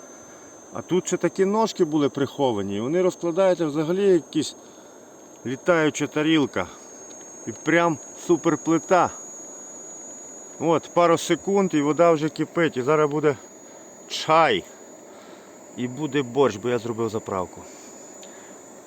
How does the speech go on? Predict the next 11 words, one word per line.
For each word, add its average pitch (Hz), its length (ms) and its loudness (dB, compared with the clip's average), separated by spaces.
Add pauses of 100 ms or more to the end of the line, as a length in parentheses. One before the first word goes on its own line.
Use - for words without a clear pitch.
(120)
Так, 123 220 -4 (100)
поки 127 400 -4 (500)
ще - 260 -6
не 120 100 -4
глючить 117 380 -8
телефон, 156 500 -2
зараз 170 460 2
ми... 208 340 4 (3750)
Похвастаємося, 143 720 0
що 135 200 0
я 123 140 4